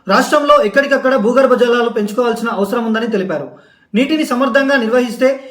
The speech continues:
ఏ జిల్లాలోనూ కరువు ఉండదని చెప్పారు. గోదావరి, కృష్ణా నదులు అనుసంధానం ద్వారా నీటి కొరతను నివారించవచ్చని, రాష్ట్రంలో అన్ని నదులను అనుసంధానిస్తామని హామీ ఇచ్చారు. వ్యవసాయానికి దీనివల్ల పెద్ద లాభం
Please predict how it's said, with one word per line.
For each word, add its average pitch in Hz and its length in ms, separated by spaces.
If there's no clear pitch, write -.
ఏ 208 80
జిల్లాలోనూ 285 440
కరువు 254 340
ఉండదని 240 400
చెప్పారు. 175 320
గోదావరి, 302 440
కృష్ణా 262 320
నదులు 262 340
అనుసంధానం 240 500
ద్వారా 208 240
నీటి 285 240
కొరతను 277 340
నివారించవచ్చని, 240 760
రాష్ట్రంలో 294 440
అన్ని 247 140
నదులను 262 420
అనుసంధానిస్తామని 247 880
హామీ 226 180
ఇచ్చారు. 160 380
వ్యవసాయానికి 302 600
దీనివల్ల 254 340
పెద్ద 233 160
లాభం 277 320